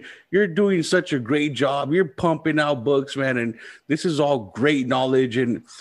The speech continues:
a lot of your books are to help people out. You know, it's to help people more understand spirituality, manifest more money, and just be happier. You know, your,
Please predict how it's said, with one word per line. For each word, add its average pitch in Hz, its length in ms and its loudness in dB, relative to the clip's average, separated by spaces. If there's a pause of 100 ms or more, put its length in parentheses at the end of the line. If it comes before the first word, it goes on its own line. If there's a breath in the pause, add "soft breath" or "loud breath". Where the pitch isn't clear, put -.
(120)
a - 80 0
lot 175 160 2
of 285 100 0
your 185 140 4
books 190 340 2
are 165 80 2
to 139 240 0
help 175 480 -2 (200)
people 160 500 -2
out. 147 500 0
You 127 140 0
know, 131 180 2
it's - 260 -4 (420 loud breath)
to 170 120 0
help 147 300 0
people 147 320 0
more 135 240 2
understand 131 640 0
spirituality, 131 1120 0 (220 loud breath)
manifest 127 720 -2
more 120 200 0
money, 131 460 0
and 120 100 -4
just 127 280 -8 (180)
be 175 220 -2
happier. 123 680 -2
You 117 200 0
know, 139 160 0
your, 131 180 0